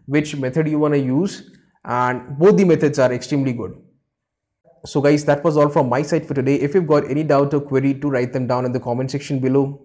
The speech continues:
I'll be very happy to answer them. And if you believe that this video tutorial has added value to your knowledge of engineering drawing, then do share and like this video, subscribe to this channel, and also recommend this channel to your friends and classmates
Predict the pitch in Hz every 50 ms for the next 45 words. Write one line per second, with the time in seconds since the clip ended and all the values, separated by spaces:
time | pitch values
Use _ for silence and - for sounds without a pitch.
0 | - - - 131 131 135 131 120 131 135 147 147 143 135 123 - 139 123 120 117
1 | 113 110 - 113 107 107 107 - - _ _ _ _ _ _ _ _ _ _ _
2 | _ - 123 120 123 127 127 127 - - 147 147 - 214 165 143 139 151 165 160
3 | 147 151 143 139 147 147 147 143 135 135 139 139 139 117 135 135 135 139 139 135
4 | 139 131 131 131 131 131 123 131 135 127 - 123 135 143 151 139 120 - 135 120
5 | 117 117 117 120 117 131 123 117 117 - - - _ _ _ - - 127 127 143
6 | 127 123 123 127 123 123 - 120 110 117 135 160 180 - - _ _ _ _ _
7 | _ _ _ - - 147 156 190 214 208 - 190 175 165 160 151 143 139 139 143
8 | 143 - - 131 131 139 147 143 147 147 - - - 170 175 180 170 156 139 131
9 | 120 - 131 123 127 127 117 - 123 135 147 160 156 - 147 117 107 - - -
10 | - _ _ - 131 127 135 160 156 - 202 196 180 160 143 139 139 - 143 127
11 | 127 127 135 135 127 123 - 131 127 131 127 131 135 120 - - 131 143 143 -
12 | 160 156 160 160 160 -